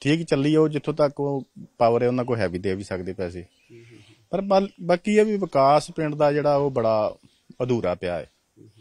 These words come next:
ਸਾਡੇ ਪਿੰਡ 'ਚ ਵਿਕਾਸ ਦਾ ਨਾਂ ਕੋਈ ਨਹੀਂ ਲੱਭਿਆ ਅਜੇ ਤੱਕ। ਤੇ ਗਲੀਆਂ ਨਾਲੀਆਂ ਵੇਖ ਲਓ, ਅਜੇ ਤੱਕ ਉਸੇ ਤਰ੍ਹਾਂ ਹੀ ਆ, ਕੋਈ ਦੁਬਾਰਾ ਰਿਪੇਅਰ ਨਹੀਂ ਕੀਤੀ ਗਈ। ਕੁਛ ਆ ਗਲੀਆਂ ਤਿਆਰ ਕੀਤੀਆਂ ਸੀ ਨਿਰਮਲ ਸਿੰਘ ਨੇ, ਬਾਕੀ ਵਿਕਾਸ ਦਾ ਨਾਂ ਇੱਥੇ ਹੈ ਨਹੀਂ। ਜੇ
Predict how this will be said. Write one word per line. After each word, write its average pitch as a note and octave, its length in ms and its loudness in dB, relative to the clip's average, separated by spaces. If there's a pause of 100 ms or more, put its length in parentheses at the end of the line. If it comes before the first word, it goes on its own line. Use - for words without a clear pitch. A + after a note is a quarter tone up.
(280)
ਸਾਡੇ A#2+ 180 -6
ਪਿੰਡ C3 200 -6
'ਚ C3+ 40 -4
ਵਿਕਾਸ A#2 400 2
ਦਾ B2+ 120 2
ਨਾਂ G#2+ 220 -2
ਕੋਈ F#2 220 -6
ਨਹੀਂ F#2+ 100 -8
ਲੱਭਿਆ F2+ 260 -6
ਅਜੇ E2 60 -4
ਤੱਕ। E2 300 -14 (1400)
ਤੇ F#2+ 400 -2 (220)
ਗਲੀਆਂ A#2+ 220 -2
ਨਾਲੀਆਂ A2 320 -2
ਵੇਖ G2+ 200 -4
ਲਓ, G2+ 180 -6
ਅਜੇ G2 140 -6
ਤੱਕ F#2+ 300 -8
ਉਸੇ G2+ 240 -8
ਤਰ੍ਹਾਂ G2 220 -6
ਹੀ F#2+ 80 -6
ਆ, F#2 100 -8
ਕੋਈ F#2+ 260 -10 (300)
ਦੁਬਾਰਾ F#2+ 480 -4 (520)
ਰਿਪੇਅਰ B2 320 2
ਨਹੀਂ B2+ 120 0
ਕੀਤੀ G2+ 320 -6
ਗਈ। F#2+ 200 -4 (840)
ਕੁਛ C#3 220 0
ਆ C#3 120 2
ਗਲੀਆਂ C3 260 0
ਤਿਆਰ A2 280 0
ਕੀਤੀਆਂ A2 360 -8
ਸੀ A2 60 -6
ਨਿਰਮਲ G2+ 260 -8
ਸਿੰਘ G2 220 -12
ਨੇ, G2 100 -12 (720)
ਬਾਕੀ D3+ 220 -2
ਵਿਕਾਸ C3 380 2
ਦਾ D#3 120 0
ਨਾਂ B2+ 260 0
ਇੱਥੇ C3 200 -4
ਹੈ G2+ 60 -2
ਨਹੀਂ। F#2 180 -8
ਜੇ F#3+ 500 2